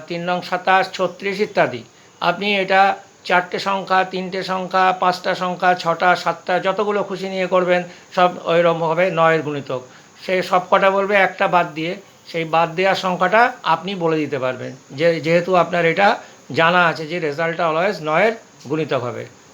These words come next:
আজকে আর বাড়াবো না, এমন ইন্টারেস্টিং ম্যাজিক আরও অনেক শেখাবো। এর আগেও আমি একটা দিয়েছি, সেটাও বলে দিয়েছি, শিখিয়ে দিয়েছি। আজকে আমার এই বক্তব্য বলে শেষ করছি। যাদের ভালো লাগবে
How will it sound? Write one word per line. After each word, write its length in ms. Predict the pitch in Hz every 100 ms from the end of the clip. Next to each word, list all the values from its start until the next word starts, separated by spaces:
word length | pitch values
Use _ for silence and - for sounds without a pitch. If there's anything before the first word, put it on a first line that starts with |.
| -
আজকে 240 | 151 165
আর 100 | 175
বাড়াবো 360 | 160 165 170 175
না, 220 | 180 175
এমন 220 | 170 170
ইন্টারেস্টিং 560 | 170 170 175 175 175 170
ম্যাজিক 300 | 160 165 160
আরও 220 | 156 160
অনেক 200 | 160 147
শেখাবো। 500 | - 170 170 170 170 - - -
এর 100 | 147
আগেও 280 | 147 135 170
আমি 200 | 175 175
একটা 220 | 175 175
দিয়েছি, 420 | 160 165 160 175 160
সেটাও 360 | 175 151 165
বলে 240 | 160 160 151
দিয়েছি, 400 | 160 160 160 143
শিখিয়ে 300 | 160 139 160
দিয়েছি। 460 | 160 156 170 170 - - - - -
আজকে 260 | 151 147 156
আমার 220 | 156 156
এই 140 | 156 147
বক্তব্য 480 | 147 147 - 147
বলে 260 | 147 151 151
শেষ 260 | 143 143 -
করছি। 440 | 165 156 175 170
যাদের 380 | 156 151 151 147 - 143
ভালো 220 | 139 160
লাগবে 460 | 165 160 156 165